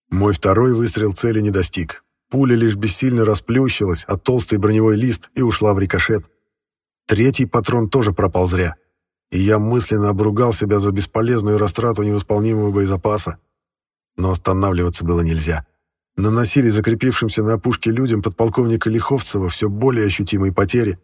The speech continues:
да и прекращение мной огня совершенно точно не понравилось бы лейтенанту Верулидзе, который и так чуть не пристрелил меня из своего Т Т. Тем не менее, сокращение расстояния до танков упрощало мне задачу, и четвёртым выстрелом я всё-таки попал туда, куда целился.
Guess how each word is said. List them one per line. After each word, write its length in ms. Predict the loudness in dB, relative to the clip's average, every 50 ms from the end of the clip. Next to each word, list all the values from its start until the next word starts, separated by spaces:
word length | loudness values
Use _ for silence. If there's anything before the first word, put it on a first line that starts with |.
| _ _ _ _ _ _ _ -8
да 140 | -2 2 2
и 80 | 2 2
прекращение 720 | 2 0 0 2 2 0 0 0 -2 -2 -2 0 0 0
мной 280 | 0 0 0 2 0
огня 240 | 0 0 0 -2 -2
совершенно 520 | -2 -2 -2 -2 -2 0 -2 0 -2 -2
точно 320 | 0 0 0 0 0 -2 -2
не 100 | -2 -2
понравилось 520 | 0 0 0 0 2 2 2 0 0 0
бы 100 | 0 0
лейтенанту 440 | 0 0 0 0 0 0 0 0 -2
Верулидзе, 640 | 0 0 0 0 0 -2 -2 -4 -4 -6 -10 -10 -12 _ _ _ _ _ _ _
который 420 | -6 -4 -2 0 2 2 2 2 2
и 40 | 2
так 200 | 0 0 0 0
чуть 220 | -4 -6 -4 -4
не 100 | -4 -2
пристрелил 560 | -2 -2 -2 -2 -2 0 2 2 4 2 2
меня 220 | 2 0 0 0 -2
из 100 | -2 -2
своего 300 | -2 0 0 0 0 0
Т 120 | 0 0
Т. 200 | 0 0 -2 -4 -6 _ _ _ _ _ _ _ _ _ _ _ _ _ _ _ _ _ _ _
Тем 180 | -4 -4 -2 0
не 80 | 0 0
менее, 380 | 2 2 2 2 0 -2 -2
сокращение 680 | -2 -4 -4 -2 0 0 0 0 0 -2 0 0 0 0
расстояния 540 | 0 -2 -2 0 0 2 2 2 2 0 2
до 160 | 0 0 0
танков 420 | 0 0 0 0 -2 -4 -4 -4
упрощало 540 | -2 -2 0 0 0 0 0 0 0 0 0
мне 140 | 0 0 0
задачу, 420 | 0 0 0 -2 -2 -4 -6 -10 -16 _ _ _ _ _ _ _ _ -10
и 100 | -8 -6
четвёртым 600 | -4 -4 -4 -2 0 0 0 0 0 -2 0 2
выстрелом 460 | 2 0 0 0 0 0 0 2 2
я 100 | 0 0
всё-таки 360 | 0 0 -2 -2 -2 -4 -4
попал 440 | 0 2 0 2 2 2 0 0 0
туда, 260 | 0 -2 -2 0 -2
куда 240 | -2 -2 -2 -2 -2
целился. 500 | 0 0 0 0 0 -4 -6 -8 -14